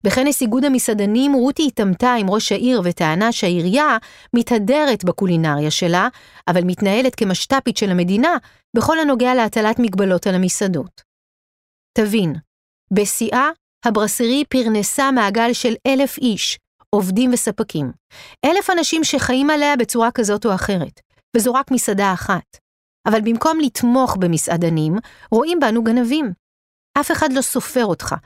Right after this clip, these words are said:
לא כשאתה מעסיק מאה עשרים איש, ולא כשאתה קבוצת מסעדות עם יותר מאלף עובדים.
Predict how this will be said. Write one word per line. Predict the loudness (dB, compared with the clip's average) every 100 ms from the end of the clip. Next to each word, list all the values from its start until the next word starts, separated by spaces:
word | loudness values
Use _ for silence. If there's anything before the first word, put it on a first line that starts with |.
| _ _ -2
לא | 0 0
כשאתה | 0 0 2
מעסיק | 0 0 -2 0
מאה | 0
עשרים | 0 -2 -2 0
איש, | 0 -2 -8 -14 -10 -2
ולא | 0 0
כשאתה | 0 -2 0
קבוצת | -2 0 0
מסעדות | 0 0 0 0
עם | 0
יותר | 0 0 0
מאלף | 0 0 0 -2
עובדים. | -2 -2 -4